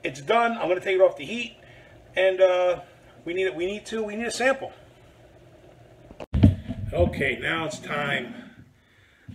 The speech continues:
Time for the, for the payoff. And what I love about this, this soup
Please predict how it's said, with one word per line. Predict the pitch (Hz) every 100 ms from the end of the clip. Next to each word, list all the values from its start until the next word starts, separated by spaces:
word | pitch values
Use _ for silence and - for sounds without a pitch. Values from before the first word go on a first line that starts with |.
| -
Time | 147 156
for | -
the, | 156 143 135
for | -
the | 139
payoff. | - 156 120 - - - - _ _ _ - - -
And | 247 - - 143
what | 147
I |
love | 165 -
about | 196 151 - 120
this, | 123 - -
this | 135 -
soup | - 185 -